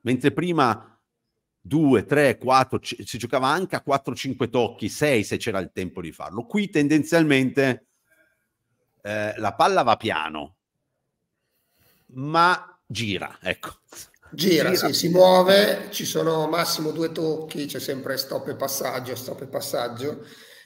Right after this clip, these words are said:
Speaker 2: però effettivamente non, non riusciamo a trovare spazi proprio perché la palla passa praticamente per tutti i giocatori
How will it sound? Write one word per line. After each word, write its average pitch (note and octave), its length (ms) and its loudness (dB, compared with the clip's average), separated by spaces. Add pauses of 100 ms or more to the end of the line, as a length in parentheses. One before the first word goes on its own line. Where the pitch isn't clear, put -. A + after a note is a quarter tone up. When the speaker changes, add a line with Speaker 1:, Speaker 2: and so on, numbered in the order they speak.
(120)
Speaker 2:
però D#3 220 0
effettivamente C3 1200 -4
non, C#3+ 300 -2
non E3+ 140 6
riusciamo F3 280 2
a - 60 2
trovare F3+ 260 4
spazi F#3 460 0
proprio F3+ 240 0
perché - 280 -2
la C#3 140 0
palla F3+ 280 -2
passa C#3+ 340 -2
praticamente D3 560 -6
per - 240 -8
tutti - 280 -6
i - 60 0
giocatori B2+ 760 -4